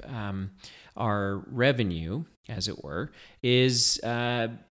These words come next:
kind of the same thing I'm doing in the other businesses. Um, and, and then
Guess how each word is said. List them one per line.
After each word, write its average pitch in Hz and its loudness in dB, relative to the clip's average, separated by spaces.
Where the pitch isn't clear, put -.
kind 202 4
of 208 4
the 139 4
same 131 2
thing 123 -2
I'm 113 0
doing 117 2
in 110 2
the 117 4
other 180 2
businesses. 87 -2
Um, 90 -8
and, 120 -4
and 123 0
then 123 0